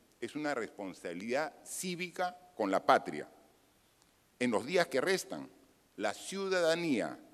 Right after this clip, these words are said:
debe evaluar la hoja de vida y las propuestas de los candidatos, de los partidos políticos, a fin de emitir un voto responsable.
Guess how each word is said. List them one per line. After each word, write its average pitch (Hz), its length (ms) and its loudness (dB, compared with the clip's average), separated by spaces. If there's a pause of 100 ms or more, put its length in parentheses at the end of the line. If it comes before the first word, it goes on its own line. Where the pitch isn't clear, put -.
(340)
debe 151 360 2
evaluar 135 760 4 (360)
la 90 180 2
hoja 131 260 4
de 120 140 4
vida 190 420 -2 (400)
y 107 80 -4
las 98 160 2
propuestas 180 560 0
de 156 100 -4
los 151 120 -6
candidatos, 147 600 0 (1120)
de - 120 -2
los 196 100 4
partidos - 440 2
políticos, 185 680 -4 (560)
a - 100 -2
fin 165 240 -2
de 156 80 2
emitir 131 600 -2
un 123 200 -6
voto 170 360 0
responsable. 98 880 2